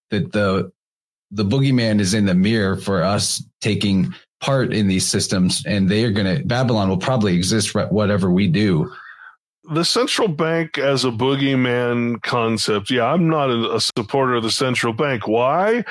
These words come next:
Speaker 2: Because having a central bank is, <laughs> of course, one of the, uh, planks of the Communist Manifesto, right?
Speaker 1: Exactly.
Speaker 2: Of, of which, all of which are now law in the United States. You are in communism, you just don't know it.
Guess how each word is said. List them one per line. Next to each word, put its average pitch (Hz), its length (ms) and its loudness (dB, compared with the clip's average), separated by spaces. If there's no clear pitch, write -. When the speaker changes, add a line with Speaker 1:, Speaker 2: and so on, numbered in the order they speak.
Speaker 2:
Because 139 440 0
having 143 320 2
a 131 60 0
central 143 440 -2
bank 151 540 -2
is, 123 380 0
<laughs> - 760 -6
of - 180 -4
course, 139 460 0
one 123 180 0
of 127 140 -2
the, 127 320 -2
uh, 113 400 2
planks 113 360 -2
of 110 120 0
the 113 80 -4
Communist 110 440 -2
Manifesto, 110 760 -2
right? 110 160 0
Speaker 1:
Exactly. 98 640 2
Speaker 2:
Of, 151 160 0
of 127 80 -8
which, 135 280 -2
all 127 280 2
of 113 120 -2
which 117 220 -2
are 113 160 2
now 110 220 0
law 110 400 2
in 107 80 0
the 110 60 0
United 101 340 -2
States. 143 500 -2
You 110 140 0
are 123 260 2
in 123 160 0
communism, 117 600 0
you 117 80 0
just 107 100 -4
don't 110 180 0
know 139 200 0
it. - 100 -4